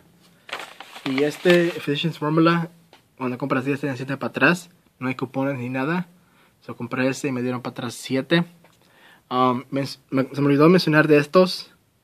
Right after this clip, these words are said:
estos ya re-, estos ya están otra vez de, de vuelta. Ya regresaron otra vez. Estos los puedes comprar en C V S four off twenty dot com. Estos son muy buenos, ayudan mucho cuando vas a pagar tus transacciones.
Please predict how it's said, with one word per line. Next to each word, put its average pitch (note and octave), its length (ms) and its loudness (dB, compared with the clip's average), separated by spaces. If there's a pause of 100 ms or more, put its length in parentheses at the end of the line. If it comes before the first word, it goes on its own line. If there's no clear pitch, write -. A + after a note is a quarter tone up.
estos D3+ 220 0
ya D#3 100 8
re-, D#3 220 8
estos D3 300 2
ya E3+ 80 8
están E3 340 4 (160)
otra C3+ 220 -2
vez C3+ 200 -2
de, B2+ 280 -2
de B2 140 -4
vuelta. D3 460 4 (200)
Ya C3+ 100 -2
regresaron C#3 360 0
otra C3 240 -2
vez. E3 340 2 (680)
Estos E3+ 600 2 (240)
los - 120 -14
puedes D#3 260 6
comprar D3+ 680 0
en A#2 380 -6
C - 220 6
V D#3 320 4
S D#3 200 -4 (220)
four D3 200 8
off C#3 120 0
twenty D3 280 -4
dot B2 240 -6
com. F3+ 260 4 (760)
Estos C#3 360 0
son C#3+ 180 2
muy C#3+ 100 0
buenos, D3 580 2
ayudan C3 380 0
mucho D#3 540 2
cuando C3+ 200 -4
vas C3+ 120 -2
a C#3 100 -6
pagar C3+ 320 0 (680)
tus C3+ 180 -8
transacciones. C#3+ 840 0